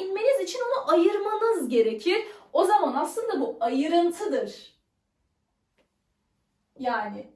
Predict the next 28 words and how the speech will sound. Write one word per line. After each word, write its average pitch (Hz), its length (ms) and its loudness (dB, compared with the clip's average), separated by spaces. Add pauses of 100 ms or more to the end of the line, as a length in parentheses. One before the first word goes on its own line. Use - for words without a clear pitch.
ayırmaktan 262 720 0
gelir. 269 160 2
Hep 294 100 -6
ünlü 349 180 -6
düşmesi 392 320 -8
de 349 60 2
var, 240 220 2
dikkat. 508 320 0 (380)
Ayırmaktan 359 800 0
geldiği 240 440 -2
için 381 540 -8 (260)
fiil 254 480 -10 (160)
köktür. 403 540 -6 (200)
Sayı 427 520 2
kelimesi 254 640 -2 (320)
saymaktan 453 1080 0
gelir. 233 260 -4
Bir 285 60 -8
şeyleri 370 400 -6
saydığınız 359 800 -2
anda, 220 520 -4 (220)
tekrar 427 480 2
ettiği 220 360 -8
anda 226 580 0 (100)
sayılar 330 680 0
oluşuyor 214 560 -6
biliyorsunuz 214 580 -8
ki. 349 300 -4